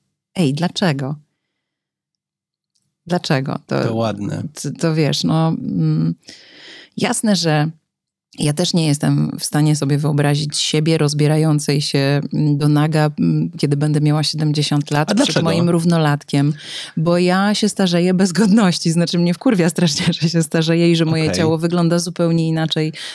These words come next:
Speaker 1: y, z roku na rok, prawda? I że nie mam wystarczającej motywacji, czy nie jestem wystarczająco zdyscyplinowana, żeby o nie wystarczająco dbać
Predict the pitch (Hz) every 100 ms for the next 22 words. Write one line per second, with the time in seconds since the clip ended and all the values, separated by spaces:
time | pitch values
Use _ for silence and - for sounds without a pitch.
0 | - 165 160 - 165 165 151 165 151 127
1 | 127 - 147 139 131 160 190 160 156 160
2 | 156 151 147 147 147 147 147 139 139 151
3 | 143 139 139 135 127 135 - 139 143 139
4 | 139 139 135 139 - - 135 139 143 143
5 | - 165 - 151 151 147 147 147 143 139
6 | - 156 143 147 - - 147 180 180 156
7 | 147 156 156 151 147 143 143 143 120 -